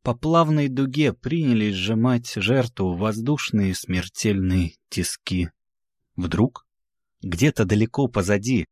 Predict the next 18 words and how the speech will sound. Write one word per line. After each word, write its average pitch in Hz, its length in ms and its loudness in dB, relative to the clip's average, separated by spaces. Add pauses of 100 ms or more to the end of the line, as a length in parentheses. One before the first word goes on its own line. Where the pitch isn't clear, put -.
(180)
с - 100 -18
нарастающей 120 760 0
силой 107 460 0
начал 117 380 0
доноситься 101 560 0
характерный 90 640 -2
шорох. - 560 -4 (420)
Шорох - 580 -4 (460)
плавно 90 460 2
стал 82 280 -2
усиливаться 82 680 -2
в 80 40 -4
отчетливый 107 580 -2
шум 92 380 0 (540)
и 110 80 -4
точно - 420 2
неприродного 82 720 -2
происхождения. 80 920 -2